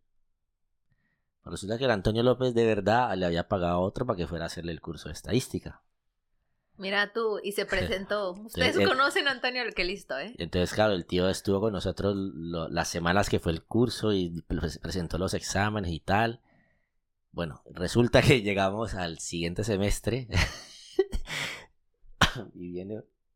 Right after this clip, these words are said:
Speaker 1: un, un, viene uno de los pro-, viene un, el profesor de una asignatura, no me acuerdo cuál era,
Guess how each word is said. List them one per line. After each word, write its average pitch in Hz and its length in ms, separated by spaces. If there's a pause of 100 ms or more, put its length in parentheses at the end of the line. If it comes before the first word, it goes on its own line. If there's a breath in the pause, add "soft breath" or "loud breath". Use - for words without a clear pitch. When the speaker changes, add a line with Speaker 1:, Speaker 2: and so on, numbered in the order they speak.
(460)
Speaker 1:
un, 107 420
un, 98 200
viene 95 380
uno 92 300
de 92 100
los 90 160
pro-, - 240
viene 90 220
un, 95 180
el 87 100
profesor 82 400
de 95 80
una 101 100
asignatura, 92 480
no 87 80
me 90 80
acuerdo 92 320
cuál 92 160
era, 98 220